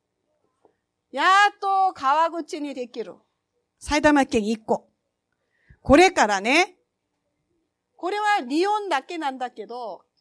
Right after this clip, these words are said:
世界に、ユーエヌに登録してる国は、二百三十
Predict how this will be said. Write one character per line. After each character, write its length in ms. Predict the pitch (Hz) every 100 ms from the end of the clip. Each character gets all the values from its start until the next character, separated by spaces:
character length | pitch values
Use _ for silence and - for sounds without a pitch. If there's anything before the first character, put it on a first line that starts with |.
| _ _
世 240 | - 415
界 340 | 427 392 381 370
に、 600 | 359 359 277 214 - 247
ユ 180 | 285 330
ー 40 |
エ 160 | 359 339
ヌ 80 |
に 160 | 330 349
登 280 | 277 269 285
録 220 | 320 320
し 60 | -
て 120 | 285
る 100 | 277
国 260 | 269 254
は、 200 | 254 359 381 - _ _ -
二 160 | 269 311
百 640 | 320 320 302 311 302 311
三 340 | - 339 302
十 100 | 285